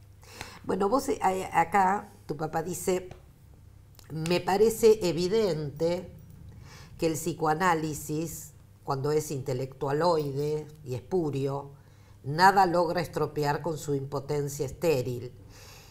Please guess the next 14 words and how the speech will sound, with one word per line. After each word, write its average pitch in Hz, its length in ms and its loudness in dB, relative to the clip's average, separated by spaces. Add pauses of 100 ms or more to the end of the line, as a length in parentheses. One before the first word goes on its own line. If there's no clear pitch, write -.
(180)
y 202 120 0
se 202 160 6
usará 254 560 10
a 180 240 6
lo 247 160 2
sumo 175 720 -2 (880)
para 220 240 2
cubrir 196 380 2
una 180 220 0
opacidad 147 880 -2
afectiva 190 1080 -4 (460)
que 143 160 -2
ya 151 440 0 (300)
preexistía". 123 920 -8